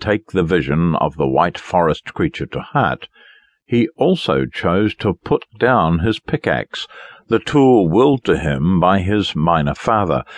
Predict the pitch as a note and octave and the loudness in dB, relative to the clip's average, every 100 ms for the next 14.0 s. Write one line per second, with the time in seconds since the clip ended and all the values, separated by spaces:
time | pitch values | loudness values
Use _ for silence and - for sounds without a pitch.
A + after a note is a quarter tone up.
0 | - - A#2 B2+ B2+ A#2 - - A#2+ A2 | -10 -4 0 2 2 2 0 0 2 2
1 | C3+ D#3 A2 - D#2+ D#2+ C#2 E2+ F#2 A2 | 2 2 0 0 -2 -2 -2 0 0 0
2 | D3+ C#3+ A2+ F2+ E2+ F#2+ - F2+ F2 D#2 | 0 0 2 2 4 2 0 0 0 0
3 | D#2+ F#2 E2 E2 D#2 F2+ F#2 E2 D2+ D#2 | 2 2 0 -2 -2 0 0 0 0 -2
4 | D2+ D2 D#2+ - A2+ G#2 D#2+ D2 - F2+ | 0 0 0 0 -2 0 0 -2 -2 0
5 | F2 G2 F2+ D2 D#2 E2 F2 E2 C#2+ E2+ | 2 2 2 0 -4 -2 -2 -2 -2 -2
6 | D#2 - D2 F#2 A2+ F#2+ G2 - C3 - | -2 -4 -2 0 2 2 0 0 -2 0
7 | D3 D#3 A#2+ E2 A#1+ - _ _ _ _ | 0 0 0 0 -2 -8 _ _ _ _
8 | G#2+ - E3 E3+ C#3+ G2 D#2 F#2 F#2 E2+ | -4 2 2 2 0 0 0 0 2 2
9 | F2+ A2 - - A#2 A#2+ A#2 - G#2 G2+ | 2 0 -4 -2 0 2 0 -2 -2 0
10 | F#2 F2 F2 B2 F#2+ D2 C#2 G#2+ - - | 2 0 2 2 0 -2 -2 -2 -2 -10
11 | - - A3 - C2 A1+ B1+ E2 E2+ - | -10 -6 -6 -2 -4 0 0 0 -2 -4
12 | A2 F2+ E2 D2+ - F2 D#2+ D#2+ - C#2 | -4 -2 -2 -4 -2 -2 0 -2 -2 -2
13 | E2 G#2 F2 C#2+ C#2+ D#2 - E2+ E2 | 0 0 2 0 -2 -4 -2 -2 -2